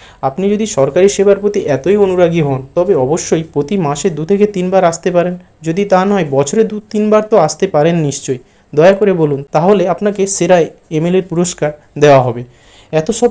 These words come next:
কিছুর পরেও বেদান্ত আগরওয়াল হয়তো মুক্ত হয়ে যাবে। বর্তমান সে রিমান্ড হোমে। শুধুমাত্র চার মাসের কম বয়সে অপ্রাপ্তবয়স্ক হওয়ার ক্ষেত্রে সে সাজা নাও পেতে পারে। জুভেনাইল জাস্টিস অ্যাক্টে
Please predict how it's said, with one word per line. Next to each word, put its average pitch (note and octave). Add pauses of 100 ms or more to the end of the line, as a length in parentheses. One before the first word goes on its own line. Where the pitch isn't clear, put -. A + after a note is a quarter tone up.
কিছুর A3+
পরেও F#3
বেদান্ত F3+
আগরওয়াল F#3
হয়তো D3+ (100)
মুক্ত - (100)
হয়ে F3
যাবে। D#3+ (240)
বর্তমান G3 (100)
সে F3+ (300)
রিমান্ড D#3
হোমে। B2 (180)
শুধুমাত্র G#3 (160)
চার C#3+
মাসের F3+ (100)
কম D3
বয়সে G3 (240)
অপ্রাপ্তবয়স্ক F3+ (140)
হওয়ার C#3+
ক্ষেত্রে F#3 (500)
সে F3+
সাজা D#3+ (100)
নাও D3
পেতে C#3+
পারে। B2 (460)
জুভেনাইল G3+ (100)
জাস্টিস C#3+
অ্যাক্টে G3